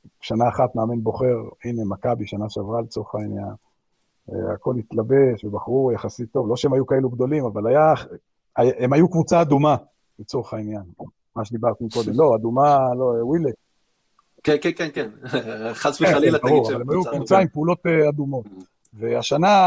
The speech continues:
Speaker 1: אה, פתאום הביאו את שני החבר'ה האלו, זיזית ו-, וההוא, בנדר, ו-,
Speaker 2: ב-,
Speaker 1: ו-, והם כבר
Speaker 2: בנדר.
Speaker 1: לא יכולים, אה, להיות קבוצה כמו שהם היו, ופתאום הם איבדו מה-, מה-,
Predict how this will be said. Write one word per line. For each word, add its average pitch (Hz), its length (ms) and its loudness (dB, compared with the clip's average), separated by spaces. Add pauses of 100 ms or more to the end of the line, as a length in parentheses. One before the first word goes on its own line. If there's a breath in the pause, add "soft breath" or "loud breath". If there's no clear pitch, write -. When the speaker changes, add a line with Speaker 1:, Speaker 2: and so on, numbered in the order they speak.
(520)
Speaker 1:
אה, 139 580 -4
פתאום 160 280 -4
הביאו 156 260 -2
את 139 100 -6
שני 151 160 -4
החבר'ה 139 720 0
האלו, 117 260 -4
זיזית 127 420 -10
ו-, 110 60 -8 (1500)
וההוא, 95 960 -10 (140)
בנדר, 104 480 -6
ו-, 104 100 -10
Speaker 2:
ב-, 110 40 -14
Speaker 1:
ו-, - 400 -18 (140)
והם 101 80 -14 (180)
כבר 127 220 -4
Speaker 2:
בנדר. 139 60 4
Speaker 1:
לא 170 100 4
יכולים, 226 400 2
אה, 139 140 0 (120)
להיות 127 180 0 (160)
קבוצה 120 280 -6 (380)
כמו 107 120 -8
שהם 107 220 -8
היו, 101 260 -10
ופתאום 135 340 -8
הם 151 100 -2
איבדו 156 340 2
מה-, 147 100 -2 (640)
מה-, 117 120 -4